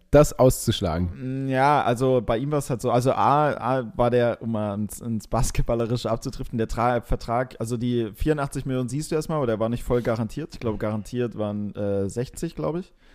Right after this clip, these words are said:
Speaker 2: Also
Speaker 1: Ja.
Speaker 2: pro Jahr fünfzehn.
Speaker 1: Das ist ja lächerlich,
Speaker 2: Ähm,
Speaker 1: ja.
Speaker 2: das ist lächerlich. Aber, also er hatte davor, äh, ja schon einen Vertrag über siebzehn Komma neun Millionen, glaube ich, pro Jahr bei den Atlanta Hawks, auch über vier Jahre. Wurde dann ja getradet zu den Lakers und so weiter und so fort.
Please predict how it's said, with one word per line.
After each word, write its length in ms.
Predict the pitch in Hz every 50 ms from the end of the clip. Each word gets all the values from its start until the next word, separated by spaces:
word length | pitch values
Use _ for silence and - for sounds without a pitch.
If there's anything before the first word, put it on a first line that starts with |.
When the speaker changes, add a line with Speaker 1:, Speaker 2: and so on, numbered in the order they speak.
| _
Speaker 2:
Also 160 | - 110 104 113
Speaker 1:
Ja. 80 | -
Speaker 2:
pro 140 | - 123 127
Jahr 180 | 127 117 110 110
fünfzehn. 640 | - - 143 147 160 - - - 170 175 190 208 - - - -
Speaker 1:
Das 120 | 92 -
ist 40 | -
ja 80 | 82
lächerlich, 320 | 156 156 165 - - 82 127
Speaker 2:
Ähm, 460 | 131 131 131 131 131 131 127 127 127
Speaker 1:
ja. 60 | 123 123 131
Speaker 2:
das 80 | 151 143
ist 60 | 135
lächerlich. 460 | 139 143 151 147 139 104 92 87 - -
Aber, 300 | 127 135 143 139 143 143 - - - - - _ - _
also 220 | - 120 123 123
er 140 | 139 135 131
hatte 220 | 147 147 - 175 151
davor, 760 | 139 127 120 - - - - 139 147 160 170 190 202 208 185 - - - - _ _ _ _ _ _ _ _ _ - - _
äh, 220 | 127 127 123 123 120
ja 100 | 120 117
schon 220 | - - 143 139
einen 40 | 147
Vertrag 540 | 131 - 127 - - 120 113 123 135 135 131
über 360 | 117 123 117 117 123 120 120
siebzehn 520 | 113 120 135 135 - - - 139 131 131 -
Komma 200 | - 120 113 104
neun 240 | 104 110 117 139
Millionen, 380 | 147 147 143 139 139 135 147 143
glaube 300 | - 131 123 135 135 147
ich, 140 | 139 - - -
pro 160 | - 123 127
Jahr 260 | 123 123 127 139 143
bei 100 | 131 113
den 240 | 95 117 113 113 104
Atlanta 400 | 110 104 - 110 107 - 110 104
Hawks, 300 | 117 113 135 151 - - -
auch 200 | - 127 - -
über 140 | 143 147
vier 240 | 139 - - 151 147
Jahre. 320 | 143 143 151 160 160 123 98
Wurde 200 | 110 104 110 98
dann 160 | 104 101 101
ja 140 | 104 101 98
getradet 480 | 101 104 - - 127 131 131 131 -
zu 80 | - 120
den 100 | 117 110
Lakers 280 | 107 107 - 107 -
und 120 | 104 101 -
so 60 | 98
weiter 200 | 98 98 95 98
und 60 | 95
so 100 | - -
fort. 140 | - 101 -